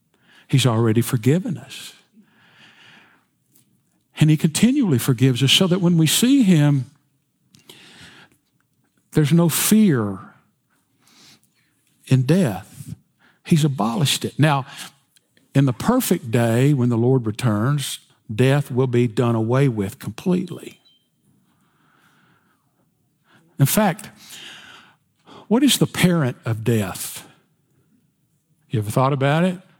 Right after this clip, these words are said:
Sin. Death did not come into the world until sin entered the world. We've been forgiven of our sins. We're still gonna die physically unless the Lord returns.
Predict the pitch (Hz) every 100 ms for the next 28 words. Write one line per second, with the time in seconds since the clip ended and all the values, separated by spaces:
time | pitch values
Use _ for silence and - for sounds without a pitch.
0 | _ _ _ _ _ _ _ _ - -
1 | 190 185 131 107 - - _ _ _ _
2 | _ _ _ _ _ _ _ _ _ -
3 | 139 190 214 143 135 156 160 - 175 190
4 | 143 127 139 170 170 143 127 147 127 -
5 | 190 190 123 110 117 117 101 101 98 87
6 | 87 - _ _ _ _ _ _ _ _
7 | _ _ _ _ _ _ _ _ _ -
8 | - - - _ - - - 131 139 147
9 | - 131 139 185 208 156 127 117 - 123
10 | 131 139 135 - - - _ _ _ _
11 | _ _ _ _ _ _ _ 156 170 -
12 | 196 180 156 143 160 147 - 165 170 151
13 | 143 139 139 147 147 151 143 147 123 123
14 | - 240 202 143